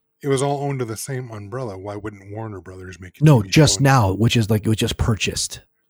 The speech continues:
Speaker 1: Ah.
Speaker 2: That, that, that's why these things are being reboot by the same people.
Speaker 1: Gotcha.
Speaker 2: So the
Speaker 1: Well,
Speaker 2: same
Speaker 1: I don't thi-,
Speaker 2: entity.
Speaker 1: they haven't said a reboot yet, so I wouldn't use that word.
Speaker 2: Yeah, I, it'd be so stupid to do a reboot. I mean, it was done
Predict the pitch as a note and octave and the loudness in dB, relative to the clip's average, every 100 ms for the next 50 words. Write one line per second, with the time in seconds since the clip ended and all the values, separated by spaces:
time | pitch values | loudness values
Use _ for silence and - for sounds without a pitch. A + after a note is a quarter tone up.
0 | - G2 G2 G2 G2+ G#2 G#2 G2+ A#2 - | -16 -12 -10 -10 -12 -12 -10 0 0 2
1 | A#2+ C3 - B2+ A2+ A2 A#2+ G#2+ F#2 G2 | 2 2 4 4 4 4 2 2 0 -2
2 | G2 G2+ F2 G#2+ F#2 F2+ F2+ - G#2+ G2 | 0 -2 0 0 0 -4 -4 0 0 -2
3 | F#2+ - G2+ - - - _ - - _ | -4 -4 -4 -6 -10 -16 _ -20 -20 _
4 | _ _ _ A#2+ A#2 A#2 - - A2 A#2+ | _ _ _ -6 -4 -6 -6 -4 0 4
5 | D3+ A#2+ A2+ G3 C4+ D4 - G3+ F3 D#3+ | 6 6 4 6 6 4 -2 -10 -10 -12
6 | - - D#3+ D#3 G3 C4 A#3 G3 D#3+ C3+ | -12 -14 -14 2 4 4 4 4 4 0
7 | G#2 F2+ F2 F2+ - F#2+ A2 D#3 D#3 C3 | -4 -10 -16 -12 -12 -10 -6 -6 -6 -6
8 | B2 B2 A#2 F2+ D#2+ - _ _ _ - | -6 -6 -8 -10 -18 -20 _ _ _ -20
9 | - E3+ D3+ F#2 E2+ - B2 C3+ C3 - | -2 4 4 4 -4 -4 0 0 0 -6
10 | _ _ _ - - - - - - - | _ _ _ -12 -12 -14 -16 -14 -14 -14
11 | - - - - G3+ D3 C#3 - D3 A2 | -16 -20 -20 -20 -18 -4 -2 0 0 0
12 | - G2 D#2+ E2 D2+ C#2+ D2 - - - | -2 -2 -4 -6 -6 -8 -10 -10 -12 -14
13 | _ - G#2+ G#2 G#2 G#2 C3+ C#3 C3+ C3 | _ -4 0 2 2 0 2 4 4 2